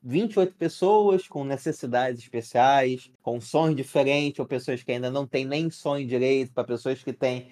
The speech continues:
uma vida tranquila, uma pessoa que tem uma vida complicada, e ao mesmo tempo você tem que fazer com que essa pessoa se desenvolva da melhor maneira possível, né? Que ela corra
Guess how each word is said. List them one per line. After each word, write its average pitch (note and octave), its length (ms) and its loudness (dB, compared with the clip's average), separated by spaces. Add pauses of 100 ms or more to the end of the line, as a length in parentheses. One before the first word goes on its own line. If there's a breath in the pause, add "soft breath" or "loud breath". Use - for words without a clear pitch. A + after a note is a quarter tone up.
(100)
uma C3 200 2
vida F3+ 280 6
tranquila, D#3+ 580 6
uma C3+ 140 -2
pessoa C3+ 300 -2
que A#2+ 140 -6
tem E3 280 0
uma E3+ 200 4
vida C#3+ 260 0
complicada, C#3 800 4
e C#3 100 0
ao C#3 100 2
mesmo D3 280 -2
tempo C#3+ 260 -4
você D#3+ 240 -2
tem E3+ 180 -4
que F3+ 180 -4 (240)
fazer A3 440 6
com B3 120 -4
que A#3 120 2
essa A3+ 180 -2
pessoa A3+ 720 2
se B3 180 -4
desenvolva G3+ 720 2
da F#3 100 0
melhor F3+ 280 -2
maneira E3+ 400 -2
possível, D#3 600 -6
né? A2+ 140 -8
Que A2+ 100 -6
ela B2+ 140 2
corra D3 540 0